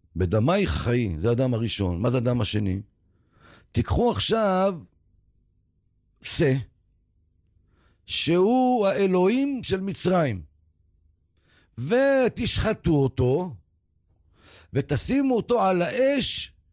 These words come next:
שלם. כל מצרים ריח של מנגלים, משהו מטורף. ואת הדם שלו תיקחו, תשימו על המשקוף, ואם אתם מאמינים בי,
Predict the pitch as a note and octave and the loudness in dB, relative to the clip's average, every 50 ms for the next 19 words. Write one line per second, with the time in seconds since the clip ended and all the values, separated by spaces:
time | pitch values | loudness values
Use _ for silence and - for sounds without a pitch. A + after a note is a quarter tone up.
0 | _ _ _ _ _ - - - - D#3+ D#3 F#3 G#3+ A3 G3 D#3+ B2 - - F#3+ | _ _ _ _ _ -12 -8 -4 -2 0 2 2 2 2 0 -2 -4 -2 0 0
1 | A3+ A3+ G3+ G3+ F#3+ - - - E3+ G3 G#3 G#3 G3+ F#3+ F3 D#3+ E3+ G3 G3+ G3+ | 0 0 0 -2 -4 -4 -4 -6 -4 -4 -2 -2 -2 -2 -2 -2 0 2 2 2
2 | G3 - - D#3+ E3+ E3 D#3+ D#3+ E3+ F3+ F#3 F#3+ F#3 F#3 F#3 F#3 F3+ F3+ F#3 F#3 | 0 0 0 -2 0 0 0 0 0 0 -2 -2 -2 -2 -2 -2 -2 -2 -2 -2
3 | F#3 F#3 F3 E3 E3 E3 E3+ F3+ F#3 F3 D#3 - - - - - D#3+ F#3 F#3 F3 | -4 -4 -6 -4 -4 -2 -2 -2 -2 -2 -4 -4 -6 -6 -6 -4 -4 -4 -4 -2
4 | F3 E3+ D#3+ D#3+ - D#3 D3 C#3+ D3+ D3+ E3+ F3+ D3+ G#2 - - - - - _ | -2 -2 -2 -2 0 0 0 2 2 2 0 0 -2 -6 -12 -16 -20 -20 -20 _
5 | _ - _ _ - _ _ _ _ _ _ _ _ _ _ _ - - _ - | _ -20 _ _ -20 _ _ _ _ _ _ _ _ _ _ _ -20 -20 _ -20
6 | - - - - B2+ D3 C3+ - E3 C#3+ B2 G#3+ B3 C4 C4+ C4 A3 - - F#3 | -20 -16 -6 -2 -2 -2 0 0 -2 -2 0 0 0 0 0 -2 -2 -2 -2 0
7 | F#3+ F3 - - D3 - - G3 G#3+ E3 D#3+ - - - F3+ F#3+ F3+ F3 E3 D#3 | -2 -2 -2 -4 -8 -6 -4 -4 -4 -2 -4 -6 -6 -4 -4 -2 0 0 2 2
8 | D3+ C#3+ C3+ B2+ A2+ - - - - C3 D#3 G3 G#3+ E3+ - - - - - _ | 2 0 0 0 -2 -4 -4 -4 -2 0 0 0 0 -4 -6 -16 -20 -20 -20 _
9 | _ _ _ _ _ _ _ _ _ _ _ _ _ _ - B2+ D3 C#3+ - F3 | _ _ _ _ _ _ _ _ _ _ _ _ _ _ -4 -2 -2 0 0 2
10 | E3+ E3+ E3+ E3 D#3+ D#3+ E3 F#3 G#3+ B3+ C#4 D4 C4+ D#4 D#4 D4+ B3 F#3 | 2 4 4 2 2 2 0 2 2 2 2 2 2 2 2 2 2 0